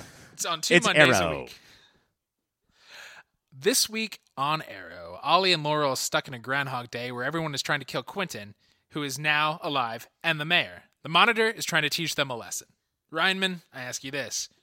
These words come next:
Speaker 1: Do the lessons Ollie and Laurel respectively learn change how you see the rest of the season and
Speaker 2: No,
Speaker 1: the
Speaker 2: because
Speaker 1: crisis?
Speaker 2: the way that I saw the season was,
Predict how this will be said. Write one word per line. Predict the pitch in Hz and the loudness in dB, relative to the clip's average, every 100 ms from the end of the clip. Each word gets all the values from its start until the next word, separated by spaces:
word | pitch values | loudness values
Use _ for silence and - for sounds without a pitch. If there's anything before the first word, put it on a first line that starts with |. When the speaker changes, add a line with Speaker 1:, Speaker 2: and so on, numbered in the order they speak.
| - | -14
Speaker 1:
Do | 175 | -4
the | 202 | 0
lessons | 254 302 233 - | 2 0 -4 -2
Ollie | 160 165 165 | 2 2 2
and | 143 | 2
Laurel | 139 135 | 2 2
respectively | 127 - 170 - 110 120 120 | -2 -2 -2 -4 -12 -12 -8
learn | 147 143 104 101 - | -2 -2 -4 -14 -6
change | 170 175 180 | -2 -2 -2
how | |
you | 170 156 | -6 -4
see | - 175 | -4 -4
the | 143 | -2
rest | 147 - | -4 -4
of | 147 | -8
the | |
season | - 185 131 131 127 - _ | -6 -6 -6 -10 -14 -20 _
and | 208 | 6
Speaker 2:
No, | 185 | 6
Speaker 1:
the | 165 | 6
Speaker 2:
because | 196 | 4
Speaker 1:
crisis? | 185 156 165 | 4 2 2
Speaker 2:
the | |
way | 151 185 | 4 6
that | 175 | 6
I | 147 | 4
saw | 151 127 | 4 2
the | 104 | 0
season | 131 104 85 80 | -2 -4 -6 -8
was, | 82 80 78 76 73 71 67 | -6 -6 -6 -8 -8 -10 -12